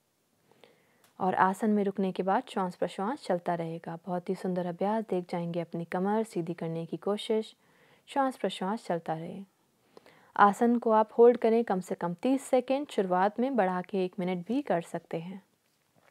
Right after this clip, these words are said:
वापस आने के लिए सिर सी-, धीरे से सीधा करेंगे, कंधे सीधे करेंगे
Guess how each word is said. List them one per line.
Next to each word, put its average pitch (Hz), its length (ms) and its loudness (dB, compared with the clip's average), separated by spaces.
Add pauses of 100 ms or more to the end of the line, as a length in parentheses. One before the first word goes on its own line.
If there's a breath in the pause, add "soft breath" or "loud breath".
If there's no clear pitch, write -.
(1200 soft breath)
वापस 320 360 4
आने 254 280 6
के 247 140 4
लिए 233 200 8
सिर 208 200 2
सी-, 202 360 2
धीरे 190 260 2
से 190 120 -6
सीधा 233 300 2
करेंगे, 226 540 4
कंधे 175 300 -2
सीधे 233 320 6
करेंगे 226 580 2